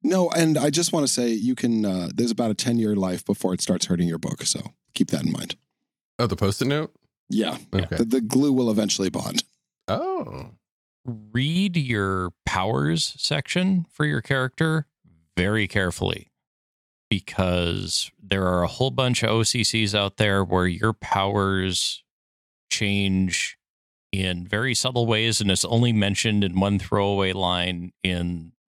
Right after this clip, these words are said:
Speaker 3: the powers text.
Speaker 2: Mm-hmm.
Speaker 3: Uh, w-,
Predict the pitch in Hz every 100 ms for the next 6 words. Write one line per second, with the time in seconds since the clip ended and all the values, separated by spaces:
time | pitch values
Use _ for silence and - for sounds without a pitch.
0 | _ _ - 90 85 - _ _ - 92
1 | 90 87 - - 85 - - - 80 82
2 | 95 104 - _ _ _ _ 87 90 85
3 | 82 64